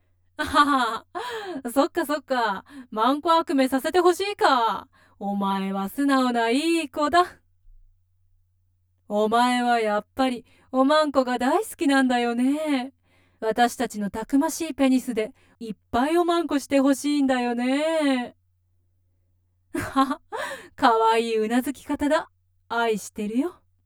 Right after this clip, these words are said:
さーて、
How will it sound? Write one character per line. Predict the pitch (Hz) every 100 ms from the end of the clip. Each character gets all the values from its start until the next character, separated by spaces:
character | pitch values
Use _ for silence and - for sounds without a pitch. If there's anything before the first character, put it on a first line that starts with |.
| _ _ _ _ _ _ _ - _ _ _ _ _ _ _ _ _ _ _ _ _ _
さ | - 233 226 294
ー | 320 -
て、 | 262